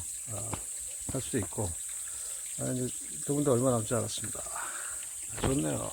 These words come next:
사람도 없고 버스 걸어라. 자, 자가 매력.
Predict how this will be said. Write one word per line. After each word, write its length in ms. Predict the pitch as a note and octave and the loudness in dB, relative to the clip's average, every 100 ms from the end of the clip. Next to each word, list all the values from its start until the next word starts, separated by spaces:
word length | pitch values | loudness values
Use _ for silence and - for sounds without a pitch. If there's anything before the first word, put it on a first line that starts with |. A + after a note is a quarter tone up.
| - | -4
사람도 380 | - C#3 C3+ A#2 | 0 0 0 -4
없고 400 | - D#3+ C#3 - - - - - - - | 0 2 2 0 -4 -6 -6 -6 -8 0
버스 260 | D#3+ D#3 | 4 4
걸어라. 640 | - D#3+ F3 C#3+ G#2+ G#2+ - - - - - - - - - - - | 4 2 4 4 4 2 0 -2 -4 -8 -8 -8 -8 -8 -8 -8 -6
자, 400 | - - - - - - - | -4 -2 -2 -2 -2 -4 -4
자가 280 | - B2 C3+ | 2 4 6
매력. 280 | C3 D#3+ | 6 6